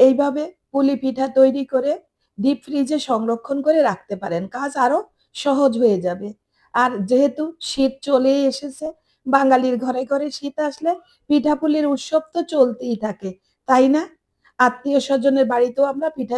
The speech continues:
তৈরি করে পাঠাই। যাক, এক এক করে আমার সবগুলো পিঠা কিন্তু তৈরি হয়ে গিয়েছে। অনেক দিন যাবৎ ভাবছি জু-, দুধ পুলি পিঠা তৈরি করে পরিবারের সবাইকে খাওয়াবো, আজ কিন্তু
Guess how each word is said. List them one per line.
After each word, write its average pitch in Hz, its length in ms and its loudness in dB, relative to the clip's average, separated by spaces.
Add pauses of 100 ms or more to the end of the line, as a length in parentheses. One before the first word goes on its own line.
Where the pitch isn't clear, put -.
(120)
তৈরি 240 220 -2
করে 240 200 -2
পাঠাই। 196 400 -8 (520)
যাক, 240 280 0 (760)
এক 247 120 -4
এক 269 120 0 (100)
করে 294 180 4 (200)
আমার 240 260 2 (100)
সবগুলো 269 400 0
পিঠা 302 300 -2 (100)
কিন্তু 302 240 -6 (440)
তৈরি 269 360 6
হয়ে 185 200 4
গিয়েছে। 160 500 -8 (600)
অনেক 269 320 6
দিন 269 160 4 (240)
যাবৎ 226 400 2
ভাবছি 233 400 -4 (420)
জু-, 240 260 2 (100)
দুধ 254 160 4 (120)
পুলি 254 260 2
পিঠা 240 240 -4
তৈরি 247 300 -2
করে 269 220 0 (160)
পরিবারের 214 440 0 (100)
সবাইকে 226 400 -4 (440)
খাওয়াবো, 254 360 2 (360)
আজ 247 100 4 (100)
কিন্তু 254 200 0